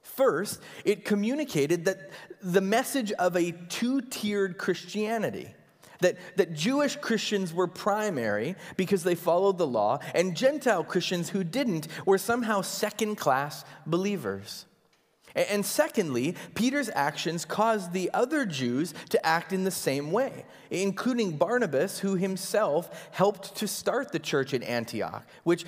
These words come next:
further reinforced this cultural, racial divide or hierarchy that, according to Paul,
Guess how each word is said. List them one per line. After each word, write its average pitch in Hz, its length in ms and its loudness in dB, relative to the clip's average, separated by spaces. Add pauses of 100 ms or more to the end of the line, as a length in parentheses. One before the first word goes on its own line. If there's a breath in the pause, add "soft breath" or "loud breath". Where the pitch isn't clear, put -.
(100)
further 196 540 2
reinforced 175 800 0
this 147 160 -2
cultural, 196 680 0 (160 loud breath)
racial 196 500 2
divide 165 560 0
or 156 120 2
hierarchy 139 800 -2 (320 loud breath)
that, 151 120 6
according 180 420 0
to 214 100 2
Paul, 110 480 0